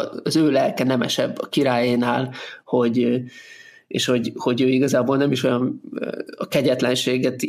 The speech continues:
is jól árnyalja, hogy, hogy ő nem akarja megölni, vagy úgy dönt, hogy nem öli meg, míg a király ugye azt a Tesco gazdaságos, illetve a szegény ember csodaszarvasát csak kétszeri szúrásra sikerül leterítenie, tehát hogy, hogy itt megmutatkozik egy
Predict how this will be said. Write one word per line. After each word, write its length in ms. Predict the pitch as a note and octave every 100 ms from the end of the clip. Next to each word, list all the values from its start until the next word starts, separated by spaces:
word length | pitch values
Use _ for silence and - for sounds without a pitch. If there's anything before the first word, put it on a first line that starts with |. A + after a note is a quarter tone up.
| -
is 360 | D3 - - - - - _ _ -
jól 260 | C#3 B2+
árnyalja, 540 | A#2+ A#2 B2+ B2 B2+ B2+
hogy, 360 | B2+ B2 A#2+ -
hogy 160 | B2+
ő 80 | A#2
nem 180 | A#2+ C3+
akarja 400 | C3 C3+ B2+ B2+
megölni, 340 | A#2+ B2 B2+
vagy 200 | B2 A#2+
úgy 240 | - D3+ B2+
dönt, 220 | B2+ -
hogy 180 | - A#2
nem 160 | B2+
öli 180 | C3 B2+
meg, 360 | B2+ B2 B2 G3
míg 240 | G3+ C3
a 80 | C3
király 380 | - - - -
ugye 380 | E2+ - B1+ -
azt 240 | - - -
a 180 | - - - -
Tesco 340 | C#3 B2+ B2+
gazdaságos, 640 | B2 B2+ C3 B2+ A#2 C3+ C3+
illetve 220 | C3 -
a 40 |
szegény 320 | D#3+ D3+ B2+ C#3
ember 240 | C#3+ -
csodaszarvasát 840 | - C3 A#2+ B2 - D#3 - - - - - -
csak 240 | B2 - - - _
kétszeri 400 | - C3 C3 B2+
szúrásra 500 | B2+ C#3 C3+ B2+ -
sikerül 500 | C3 - A#2+ B2 - -
leterítenie, 840 | C3 C#3 C3+ C3 B2+ A#2+ A#2+ A#2+
tehát 240 | B2 B2
hogy, 280 | B2 C3+ B2+ B2+ - - -
hogy 120 | C3+
itt 120 | C3 C3 - -
megmutatkozik 800 | D#3+ D3+ C3+ B2+ - B2+ C3
egy 320 | C3 B2 -